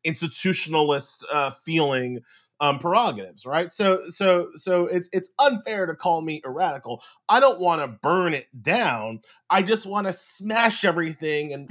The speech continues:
make it a little bit different, right? Uh, <laughs> that's the best way to describe my politics.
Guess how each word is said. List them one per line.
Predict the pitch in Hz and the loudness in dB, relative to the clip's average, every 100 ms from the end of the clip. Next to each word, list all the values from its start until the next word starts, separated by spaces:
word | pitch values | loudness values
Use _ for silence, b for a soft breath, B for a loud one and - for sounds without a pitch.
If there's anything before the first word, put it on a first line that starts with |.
| 156 | -14
make | 160 170 180 175 | -12 -4 -2 0
it | |
a | 156 | 0
little | 147 | 0
bit | 139 120 | -2 -6
different, | 117 - _ | -8 -10 _
right? | 120 120 b b b | -16 -16 b b b
Uh, | 330 151 554 B B B | 4 4 6 B B B
<laughs> | B B B - | B B B -18
that's | - - | -16 -12
the | |
best | 127 170 - | 2 2 2
way | 151 | 0
to | 120 | -2
describe | 123 139 131 | -4 -6 -6
my | 117 | -6
politics. | 123 113 104 95 - | -6 -6 -8 -14 -18